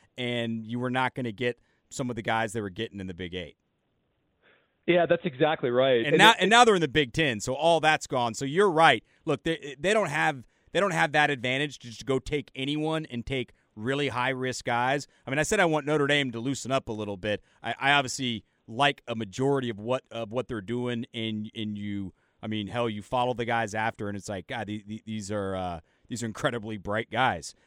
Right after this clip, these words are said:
Speaker 1: and it's cool that they're representing Notre Dame. But, uh, I do think there are some, obviously some opportunities here and there if it's a really good kid and, and maybe there's circumstances involved. What Nebraska was doing in the nineties,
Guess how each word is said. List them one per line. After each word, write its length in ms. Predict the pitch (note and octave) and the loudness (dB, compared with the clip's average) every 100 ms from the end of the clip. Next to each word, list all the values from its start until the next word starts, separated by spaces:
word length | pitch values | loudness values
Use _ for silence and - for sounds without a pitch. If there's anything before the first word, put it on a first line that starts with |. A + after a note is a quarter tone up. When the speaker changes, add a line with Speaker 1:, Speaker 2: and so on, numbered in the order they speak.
| _ | _
Speaker 1:
and 200 | A2+ G#2 | -4 -4
it's 120 | G2 - | -4 -2
cool 160 | B2 | -2
that 100 | A#2 | -2
they're 100 | G#2+ | -2
representing 520 | A2 A2 G#2+ G#2+ G#2+ | -4 -4 -6 -6 -6
Notre 280 | G2+ G#2+ F#2+ | -4 -2 -2
Dame. 340 | G#2 A#2 F2+ D#2 _ _ - | -2 -2 -4 -10 _ _ -20
But, 540 | G#2 A#3 F#3 - - _ _ _ | 2 8 8 6 -8 _ _ _
uh, 260 | C#3+ C#3 C3+ | -4 -2 0
I 80 | C#3 | -2
do 160 | D#3+ | -4
think 220 | F3 E3+ D3 | -4 -4 -2
there 140 | D#3 | -2
are 60 | C#3+ | -2
some, 460 | - C#3+ B2 A#2 - | -2 -2 -2 -6 -2
obviously 300 | C3+ C3+ A#2+ | -2 -2 -6
some 180 | C#3+ | -2
opportunities 800 | C3+ C3+ A#2 - G3 C3 A#2 G#2 - _ | 0 0 -4 -4 -4 -4 -6 -8 -14 _
here 240 | D3+ C3+ | -4 -2
and 160 | A#2+ G#2+ | -2 -4
there 280 | G#2+ G#2+ A2+ | -2 -2 -4
if 160 | B2 C3+ | -8 -8
it's 140 | B2 | -8
a 40 | |
really 300 | A2+ C3 D3 | -6 -2 -2
good 240 | C3+ C3 A#2 | -2 -6 -6
kid 400 | B2+ A#2 A#2 A2 - | -6 -4 -4 -6 -8
and, 500 | G#2+ G#2+ G#2 G2+ G2+ | -6 -6 -6 -6 -8
and 420 | A2 G#2 G2+ G2 F#2 _ | -8 -6 -6 -8 -10 _
maybe 180 | - B2 | -8 -6
there's 220 | B2 A2+ | -4 -6
circumstances 880 | - C3 B2 A2+ A#2+ A2+ G2+ G#2+ F2+ _ _ - | -4 -6 -6 -10 -8 -8 -8 -10 -12 _ _ -8
involved. 560 | A#2 G2+ A2 G2+ E2 | -6 -2 -2 -2 -4
What 100 | B2+ | -8
Nebraska 460 | C3 B2 G3 G#3 G#3 | -6 2 2 2 -2
was 100 | E3+ | -2
doing 200 | D#3 E3 | 0 -2
in 60 | D3 | -2
the 60 | |
nineties, 600 | B2 C3 C#3+ C#3+ D3+ - | 0 0 0 -2 -6 -8